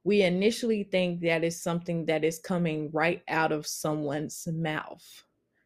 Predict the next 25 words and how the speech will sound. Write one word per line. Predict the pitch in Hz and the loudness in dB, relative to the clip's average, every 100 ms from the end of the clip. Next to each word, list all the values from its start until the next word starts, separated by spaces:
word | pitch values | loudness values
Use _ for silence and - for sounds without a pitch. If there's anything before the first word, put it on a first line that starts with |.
| _ _ _ _ _ _ - 165 | _ _ _ _ _ _ -20 0
But | 196 226 247 - - - - - _ _ _ _ _ _ _ _ _ _ | 6 8 8 4 -6 -12 -14 -20 _ _ _ _ _ _ _ _ _ _
it | 202 208 - | 6 6 6
also | 180 254 262 214 | 4 4 6 4
can | 196 202 180 | 4 2 0
be | 170 170 170 180 - | 2 2 2 0 0
the | 180 | -2
person | 170 190 175 180 165 | 2 2 2 2 -2
who's | 175 190 175 | 0 0 2
on | 175 | 2
the | 175 - - | 0 -2 2
other | 262 254 | 2 2
side | 226 - 170 | 0 2 2
of | 165 165 | 2 0
the | 170 | -2
conversation | - 165 170 175 - 175 175 170 | 0 -2 0 -2 0 -2 0 -4
who | 175 185 180 | -2 0 2
is | 175 - | 0 0
actually | 175 185 - 170 | -2 -2 -4 -4
listening, | 170 170 196 208 - 170 143 - - _ _ _ - - _ _ | 0 2 4 4 2 -6 -6 -8 -14 _ _ _ -20 -20 _ _
listening | 185 208 214 214 202 202 | 6 6 6 4 2 2
to | 208 | 0
interpret, | 185 180 - 202 196 - - - - _ _ _ | 0 -2 -2 0 0 -2 -6 -6 -14 _ _ _
listening | 196 208 208 202 190 | 4 4 4 0 0
to | 185 185 175 | -2 -4 -2
understand, | 185 175 165 - - 190 165 165 170 | -2 -2 -4 -6 -2 0 0 -2 -8